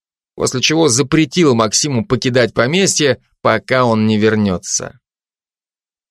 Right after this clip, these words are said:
"Позаботься о Нисе", сказал я Максиму перед тем, как отправиться следом за патриархом.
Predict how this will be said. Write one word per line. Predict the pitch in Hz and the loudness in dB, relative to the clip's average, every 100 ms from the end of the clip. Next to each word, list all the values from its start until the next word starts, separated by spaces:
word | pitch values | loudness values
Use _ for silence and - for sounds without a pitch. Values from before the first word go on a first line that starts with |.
| - | -4
"Позаботься | 120 143 156 185 - 143 | -2 0 2 2 2 0
о | 139 | -2
Нисе", | 139 123 - | 0 -2 -2
сказал | 107 - 101 104 | -4 -2 0 0
я | 101 | 2
Максиму | 104 104 - 147 110 - _ | 0 0 -2 0 -2 -4 _
перед | 123 113 - | -2 -2 -2
тем, | 131 120 | -2 -2
как | 117 110 | -2 -4
отправиться | 104 113 107 98 104 | -2 0 0 0 -4
следом | - 110 110 104 | -2 -2 0 0
за | 101 | -2
патриархом. | - - 107 95 87 - - | -4 -2 0 0 -2 -12 -20